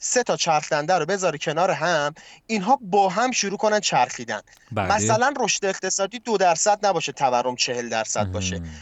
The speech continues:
Speaker 1: بگه ما اگر که تورمی داریم در حد مثلاً پنج درصد که امروز چهار و نه دهم درصد در اقتصاد آمریکا در اومد،
Speaker 2: بله.
Speaker 1: سعی بکنیم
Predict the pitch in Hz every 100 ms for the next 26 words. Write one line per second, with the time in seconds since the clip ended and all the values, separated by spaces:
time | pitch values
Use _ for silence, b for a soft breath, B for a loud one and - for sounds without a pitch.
0 | B 202 220 240 233 - 226 220 160 -
1 | 139 - 151 156 147 185 202 147 127 123
2 | 127 120 175 165 127 - 123 123 - 160
3 | 135 123 131 123 - 131 143 165 139 120
4 | - 131 123 120 120 117 117 120 117 -
5 | 117 117 - 120 120 117 117 120 120 117
6 | 123 151 185 B B 107 98 - 170 208
7 | 247 233 247 233 240 226 226 233